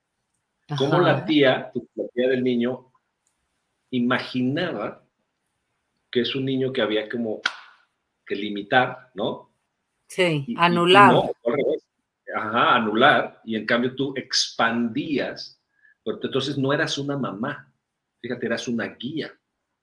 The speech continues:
Speaker 1: Claro, espiritualmente eras la mamá, ¿no? Y siempre serás, pero no estabas maternando,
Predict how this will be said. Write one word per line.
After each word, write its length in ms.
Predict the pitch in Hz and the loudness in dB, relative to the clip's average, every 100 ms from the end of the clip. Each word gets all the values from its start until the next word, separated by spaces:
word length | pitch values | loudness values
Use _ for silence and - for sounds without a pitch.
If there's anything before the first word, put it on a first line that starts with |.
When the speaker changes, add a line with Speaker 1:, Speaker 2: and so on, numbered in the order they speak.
| _ _ _ _ _ _ _ _ | _ _ _ _ _ _ _ _
Speaker 1:
Claro, 400 | 127 110 - - | 2 2 -4 -16
espiritualmente 680 | - - 98 95 117 131 131 | -14 -8 -6 -2 0 0 0
eras 180 | 135 123 | 0 0
la 100 | 110 | -4
mamá, 560 | 95 92 90 - - _ - | -4 -2 -4 -4 -16 _ -8
¿no? 360 | 98 190 - - | -6 -6 -10 -18
Y 80 | |
siempre 320 | - 95 90 95 | -8 -8 -6 -8
serás, 440 | 90 87 - - _ - _ _ | -6 -8 -8 -16 _ -20 _ _
pero 360 | 123 120 123 123 | 2 2 2 -2
no 320 | 123 127 147 | -2 0 -2
estabas 480 | 156 - 143 143 - | -2 -4 -4 -4 -4
maternando, 1200 | 131 120 - 107 107 - 110 120 117 98 82 80 | -4 -4 -4 -6 -8 -8 -6 -6 -6 -12 -18 -20